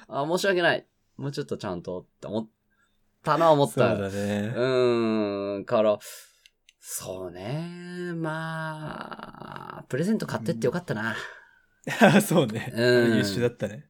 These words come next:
Speaker 1: プレゼント買ってったから、まだちゃんとした後輩としてのメンツ頼もってたよね。
Speaker 2: <laughs> いや、俺も必死でね、やっべ、これ俺もなんかお返しせんといかんと思って。<laughs> 写真撮って、ビデオ撮って。<laughs>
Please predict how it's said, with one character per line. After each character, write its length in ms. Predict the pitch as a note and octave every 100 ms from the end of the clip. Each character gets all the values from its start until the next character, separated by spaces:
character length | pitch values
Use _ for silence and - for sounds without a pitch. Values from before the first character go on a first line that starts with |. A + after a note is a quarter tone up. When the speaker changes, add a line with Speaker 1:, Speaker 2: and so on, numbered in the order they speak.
| _
Speaker 1:
プ 100 | B2
レ 80 | B2+
ゼ 120 | C#3
ン 60 |
ト 100 | C3
買 140 | B2+ -
っ 20 |
て 220 | - -
っ 20 |
た 240 | F3+ - F3
か 100 | F3+
ら、 100 | E3+
ま 140 | D#3
だ 120 | C3+
ち 80 | A2
ゃ 80 | A#2+
ん 80 | A#2
と 120 | A#2+
し 80 | -
た 100 | B2
後 220 | B2+ A#2+
輩 220 | A2+ A2+
と 120 | G#2+ D3+
し 80 |
て 60 | C3
の 80 | G2
メ 140 | G2+
ン 100 | G#2+
ツ 200 | - A2
頼 220 | A2 A#2 A#2+
も 240 | B2+ B2+
っ 80 | -
て 220 | - G#2+
た 160 | - D#2+
よ 100 | -
ね。 200 | D2+ _ _ _ _ _ _ _ _
Speaker 2:
<laughs> 560 | - - - - _
い 40 | B2+
や、 100 | A2+
俺 140 | A#2
も 120 | A2+
必 220 | A2 C#3
死 260 | - - D3+
で 120 | D3
ね、 120 | D3+ C3
や 180 | A#2+ C3
っ 140 | C3+ -
べ、 180 | C3+ B2+
こ 80 |
れ 80 | B2+
俺 140 | B2 D3+
も 80 |
な 120 | D#3 E3
ん 80 |
か 120 | D3+ C3
お 60 |
返 200 | C3+ D#3
し 40 | -
せ 120 | F3+
ん 80 | D3+
と 100 | E3
い 80 |
か 200 | D3+ D3+
ん 80 | B2
と 80 | A#2
思 100 | G#2+
っ 20 |
て。 760 | A#2 - E3+ C#3+ F#3 - D3+ C#3 C#3 -
<laughs> 240 | - -
写 180 | - C#3+
真 300 | - D#3+ C#3
撮 140 | D3+
っ 20 |
て、 680 | D3 _ C3 A#2 A2+ A#2+ C#3+ C3
ビ 120 | B2+ D3
デ 120 | C#3+
オ 100 | C#3
撮 140 | D3
っ 60 | C#3+
て。 320 | - B2 C#3 - C4 F3+ C#3 C#3+ -
<laughs> 480 | - - - A4